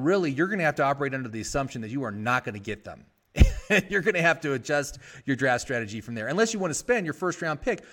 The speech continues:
But then that means you're gonna have to bypass someone like Dalvin Cook or Christian McCaffrey,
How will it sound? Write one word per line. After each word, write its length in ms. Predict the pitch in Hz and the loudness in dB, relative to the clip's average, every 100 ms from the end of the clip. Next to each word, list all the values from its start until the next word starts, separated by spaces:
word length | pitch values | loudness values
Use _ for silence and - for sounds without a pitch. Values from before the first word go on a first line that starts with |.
| - | -10
But 140 | - 175 | -4 2
then 240 | 214 180 147 | 2 0 -4
that 140 | 175 | -2
means 140 | 180 | -2
you're 60 | 156 | -4
gonna 100 | 165 | -4
have 80 | 143 | -4
to 60 | |
bypass 500 | 131 139 156 156 120 | -4 0 0 0 -4
someone 220 | - 120 110 | -4 -6 -8
like 180 | 110 | -8
Dalvin 320 | 113 113 107 101 | -4 -4 -4 -10
Cook 220 | 117 - | -12 -12
or 60 | |
Christian 380 | 92 113 - 101 | -14 -14 -14 -16
McCaffrey, 600 | 98 117 117 113 98 90 | -10 -4 -4 -6 -14 -14